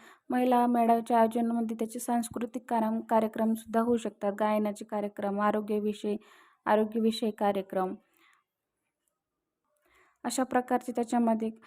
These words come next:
कार्यक्रम आयोजित केले जातात. आणि त्याच्यामध्ये आर्थिक बजेट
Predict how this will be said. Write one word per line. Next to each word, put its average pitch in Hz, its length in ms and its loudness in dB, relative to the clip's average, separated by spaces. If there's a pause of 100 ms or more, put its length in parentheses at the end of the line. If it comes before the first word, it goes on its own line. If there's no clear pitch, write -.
(420)
कार्यक्रम 233 500 2
आयोजित 220 320 4 (100)
केले 226 200 0
जातात. 196 420 -4
आणि 214 180 0
त्याच्यामध्ये 226 480 -2
आर्थिक 220 400 0
बजेट 226 300 2